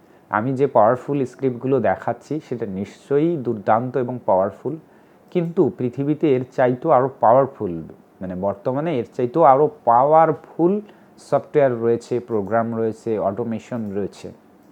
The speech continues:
তো যদি এই সফটওয়্যারই যদি বিক্রি করা যেত বা যদি এটা কিনে আপনি,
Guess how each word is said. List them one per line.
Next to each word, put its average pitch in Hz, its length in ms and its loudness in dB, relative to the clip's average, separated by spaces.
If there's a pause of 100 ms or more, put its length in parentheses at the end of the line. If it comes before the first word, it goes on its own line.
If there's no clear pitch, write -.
(420)
তো 117 100 -6
যদি 135 340 -2
এই 139 120 -2
সফটওয়্যারই 135 640 0
যদি 135 240 -4
বিক্রি 117 520 -6
করা 127 340 2
যেত 120 320 -4
বা 104 500 0 (340)
যদি 120 220 -2
এটা 131 180 0
কিনে 156 560 -2
আপনি, 101 460 -6